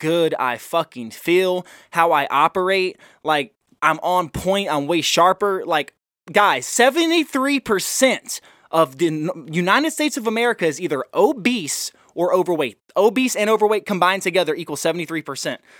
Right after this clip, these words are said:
That's not good. We have options in the store of food. We have apparently the pr-, most prosperous nation in the whole fucking world. Like, we're not a poor country. Like, you can go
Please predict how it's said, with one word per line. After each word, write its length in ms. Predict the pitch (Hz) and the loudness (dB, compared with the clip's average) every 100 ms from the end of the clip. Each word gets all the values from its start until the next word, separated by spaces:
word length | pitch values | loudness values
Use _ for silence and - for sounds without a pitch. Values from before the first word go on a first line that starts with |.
| _ _ | _ _
That's 400 | 135 180 214 - | -2 0 2 -2
not 360 | 165 202 202 123 | -2 0 -2 -4
good. 420 | 139 196 127 104 - - _ | 0 2 0 -6 -20 -20 _
We 160 | 151 165 | -10 -6
have 400 | 165 208 202 - - | 0 2 0 -2 0
options 560 | 196 - - 165 139 | 0 0 -4 -4 -4
in 140 | 151 156 | -6 -6
the 80 | |
store 380 | 139 - 180 156 | -8 -4 -2 0
of 120 | 131 | -2
food. 460 | - 202 202 139 113 - _ - | -2 0 0 0 -4 -16 _ -10
We 180 | 165 | -6
have 360 | 175 185 180 139 - | 0 0 0 -4 -10
apparently 460 | 143 185 196 190 | -6 -2 -2 -2
the 100 | 160 | -6
pr-, 120 | - | -8
most 220 | 165 170 - | -2 -2 2
prosperous 540 | 175 175 - 170 143 | 2 2 0 -4 -4
nation 360 | 160 180 156 143 | -4 -2 -2 -4
in 140 | 151 | -4
the 120 | 143 | -4
whole 260 | 123 175 175 | 0 0 2
fucking 440 | - 165 151 131 | 0 -2 -2 -4
world. 440 | 123 180 143 120 - - _ _ | 0 2 2 -2 -8 -20 _ _
Like, 240 | 151 147 _ | -2 -2 _
we're 160 | 151 175 | -2 0
not 240 | 180 220 | 2 2
a 80 | 190 | 2
poor 300 | - 220 208 | 0 0 0
country. 480 | - 247 247 156 139 | 0 0 0 -2 -2
Like, 180 | 143 - | -4 -6
you 240 | 143 180 | -12 -12
can 280 | 196 214 156 | -6 -6 2
go 400 | 175 226 190 147 | 4 6 4 0